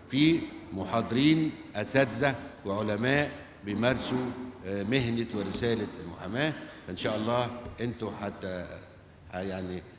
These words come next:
قريب، يعني كل واحد هيروح يسجل بقى دلوقتي في ال-، في، في المعهد. آه، بن-، ب-، زي أستاذ محمد قال، واحنا والنقيب قال الكلام ده برضه، واحنا قلنا الكلام ده بعد ما نخلص حلف اليمين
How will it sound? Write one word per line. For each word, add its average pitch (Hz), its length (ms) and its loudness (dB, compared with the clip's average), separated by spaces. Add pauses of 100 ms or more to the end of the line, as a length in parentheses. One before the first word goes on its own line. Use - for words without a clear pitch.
(120)
قريب، 127 300 2
يعني 160 240 4
كل 175 200 4
واحد 170 220 6
هيروح 147 200 2
يسجل 156 340 4
بقى 160 180 4
دلوقتي 147 320 -2
في 135 60 -2
ال-، 120 260 -4
في، 107 180 -4
في 90 100 -10
المعهد. 104 460 -2 (520)
آه، 87 720 -6 (460)
بن-، 113 320 -2
ب-، 113 500 -2
زي 135 300 2
أستاذ - 180 -8
محمد 123 320 -4
قال، 127 180 0
واحنا 110 280 0
والنقيب 110 480 0
قال 113 120 -4
الكلام 113 320 -4
ده 110 80 -4
برضه، 123 280 -2
واحنا 101 240 -2
قلنا 107 160 -4
الكلام 113 320 -6
ده 131 120 -4 (380)
بعد 117 400 2
ما 95 160 -2
نخلص 113 460 -2
حلف 131 260 -2
اليمين 139 340 2